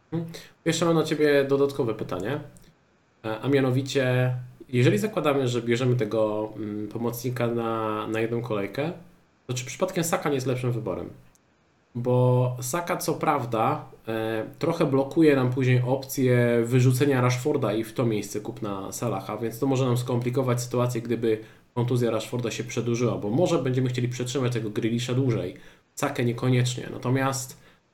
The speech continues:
E, zakładając, że bierzemy pomocnika typowo na jedną kolejkę i kontuzja Rashforda nie jest poważna, to pytanie, czy Saka w meczu z wyjazdowym,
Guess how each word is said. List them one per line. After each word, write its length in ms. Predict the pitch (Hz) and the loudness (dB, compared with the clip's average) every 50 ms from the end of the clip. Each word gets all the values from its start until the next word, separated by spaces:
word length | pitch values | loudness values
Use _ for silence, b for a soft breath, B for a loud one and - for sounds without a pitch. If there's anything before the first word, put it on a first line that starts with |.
| _ _ _ - | _ _ _ -4
E, 420 | 120 113 113 113 113 113 113 113 | -2 -2 0 0 -2 -2 -2 -2
zakładając, 520 | 113 135 127 - 143 135 151 165 165 147 127 | -2 -2 -2 -2 0 2 2 2 2 2 2
że 80 | 135 | 0
bierzemy 320 | 135 151 151 131 143 143 131 | -2 -2 0 0 2 0 0
pomocnika 440 | - 135 135 127 - 143 139 139 127 | 0 -2 -4 -2 -4 -4 -2 -2 -2
typowo 280 | 127 123 127 127 127 127 | -2 -2 -2 -2 0 2
na 80 | 123 | 2
jedną 200 | 120 117 120 117 | 2 2 0 -2
kolejkę 400 | 117 - 123 120 120 117 - 127 120 123 | -2 0 2 2 2 2 0 -2 -2 -4
i 80 | 123 123 | -4 -4
kontuzja 380 | - 123 123 123 123 123 123 | -2 -2 -2 -2 0 0 2
Rashforda 520 | 117 117 113 - - 123 123 120 113 110 110 | 2 0 0 -2 -4 -4 -2 0 0 0 0
nie 100 | 117 120 | 0 0
jest 200 | 117 110 110 - | -2 -2 -4 -6
poważna, 520 | 107 101 101 95 95 101 107 117 147 165 165 B B B B B B _ _ _ - | -6 -4 -4 -6 -6 -4 -4 -2 -2 -4 -6 B B B B B B _ _ _ -8
to 60 | 127 | -2
pytanie, 380 | 127 165 165 208 233 240 220 | 0 0 0 2 2 2 0
czy 340 | 208 - 185 170 160 160 - - | 2 2 0 0 0 -2 -4 -6
Saka 480 | - - - 185 190 190 185 165 156 139 | -8 -4 -2 -2 -2 0 0 0 0 2
w 60 | 139 | 0
meczu 220 | 147 139 143 147 | 0 0 0 -2
z 80 | 131 123 | 0 2
wyjazdowym, 720 | 123 139 131 123 123 127 127 123 123 120 113 113 117 | 2 4 4 4 4 4 4 4 4 4 4 2 0